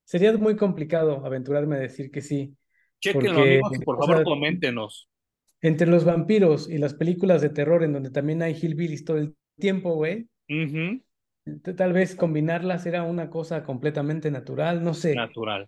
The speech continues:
Speaker 2: sí, sí,
Speaker 1: Es, es
Speaker 2: sí.
Speaker 1: bien difícil, ¿no? Cuando ya se le ocurrió a uno,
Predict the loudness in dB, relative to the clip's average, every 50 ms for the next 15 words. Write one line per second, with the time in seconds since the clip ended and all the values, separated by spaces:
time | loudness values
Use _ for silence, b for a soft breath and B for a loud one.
0 | _ _ -14 -8 -4 -4 -2 0 0 0 0 0 0 2 4 4 4 4 4 2
1 | 2 2 2 0 0 0 0 0 0 0 2 2 2 2 2 0 0 0 0 -2
2 | -2 -2 -4 -2 0 0 2 2 2 2 2 0 0 -2 -6 -10